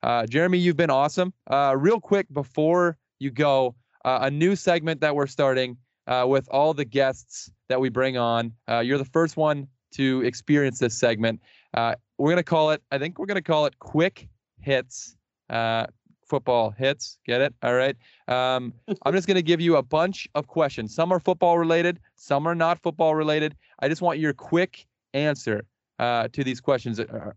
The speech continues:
Speaker 1: you're okay with that? Are you down with that?
Speaker 2: Works for me.
Speaker 1: All right, we'll get you out of here real soon, and then you can, I don't know, maybe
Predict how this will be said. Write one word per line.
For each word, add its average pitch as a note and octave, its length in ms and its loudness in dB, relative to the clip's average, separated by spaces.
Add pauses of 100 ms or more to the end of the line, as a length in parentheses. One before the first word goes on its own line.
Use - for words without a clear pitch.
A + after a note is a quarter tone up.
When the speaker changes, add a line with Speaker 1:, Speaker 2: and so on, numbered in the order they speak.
Speaker 1:
you're C3+ 240 2
okay C#3+ 180 2
with C#3+ 140 2
that? D3+ 280 0
Are C3+ 80 0
you C3+ 120 0
down C3 220 0
with C#3 100 2
that? D3 200 2 (360)
Speaker 2:
Works C3+ 280 -2
for D3+ 100 -4
me. D#3+ 300 0 (200)
Speaker 1:
All A#2 120 0
right, A#2+ 140 2
we'll A#2 140 0
get B2+ 160 -2
you B2 100 2
out B2 140 0
of B2 60 -4
here A#2+ 120 0
real A#2+ 180 -4
soon, A#2+ 320 -6
and A2+ 80 -4
then A2+ 140 -2
you A2+ 100 -2
can, G#2+ 240 -2
I A2+ 120 0
don't A2+ 100 0
know, G#2+ 140 2
maybe A2 320 0